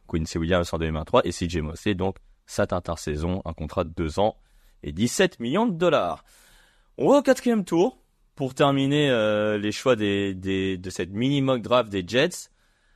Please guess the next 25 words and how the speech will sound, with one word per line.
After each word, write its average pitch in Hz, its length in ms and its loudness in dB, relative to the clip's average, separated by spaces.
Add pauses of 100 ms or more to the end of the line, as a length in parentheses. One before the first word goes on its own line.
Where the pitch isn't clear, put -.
(140)
avec 143 540 2 (540)
un 269 140 6
tackle. 214 520 2 (340)
Et 143 140 2
oui, 160 380 -2
un 165 120 0
tackle 156 480 2
pour, 147 300 -2
euh, 127 160 4
protéger, 147 640 -2
euh, 131 180 2
Aaron 127 320 2
Rodgers, 117 340 0
pour 110 180 -4 (140)
donner 139 320 0
des 131 140 0
brèches 135 320 0
à 113 60 0
Brice 117 340 -6
Hall. 127 360 2 (560)
Donner 156 280 2
des 180 140 6
brèches, 208 240 2
c'est 147 120 -2
plus 233 240 -2